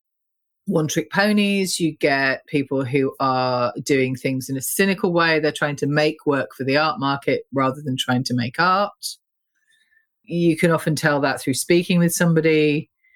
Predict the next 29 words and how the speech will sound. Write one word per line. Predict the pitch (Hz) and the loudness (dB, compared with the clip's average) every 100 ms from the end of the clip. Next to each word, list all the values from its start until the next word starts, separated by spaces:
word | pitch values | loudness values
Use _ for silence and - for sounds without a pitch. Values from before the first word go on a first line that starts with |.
| _ | _
It's | 196 - | -2 2
usually | 240 349 370 370 | 4 4 4 2
talking | - 311 311 277 220 | 2 2 2 2 2
with | 185 - | 2 0
them | 156 156 | -2 -2
about | 139 190 202 185 | 0 2 2 0
things | 202 180 170 175 | 0 2 2 0
that | 160 | 2
are | 175 | 4
nothing | 185 196 202 180 | 4 2 0 0
to | - | 0
do | 170 156 | 2 2
with | 156 - | 2 0
their | 143 143 | -2 0
work | 143 208 110 104 175 - - - _ _ _ _ _ _ _ _ | 2 0 2 0 -2 -4 -18 -20 _ _ _ _ _ _ _ _
that | 170 175 | -4 0
gives | 190 175 - | 2 2 2
you | 165 | 2
an | 165 | 2
insight | 170 - 151 139 | 0 0 0 0
into | 147 151 - 151 | -2 -4 -2 0
that | 143 139 | 0 -2
human | - 139 131 131 131 | -2 0 2 0 2
being | 139 113 95 104 139 | 2 2 -2 -4 -6
and | 147 151 | -2 0
where | 147 139 | 2 2
they're | 131 117 | 0 -2
coming | - 127 123 127 | -2 -2 -2 -2
from | - - - | -6 -6 -8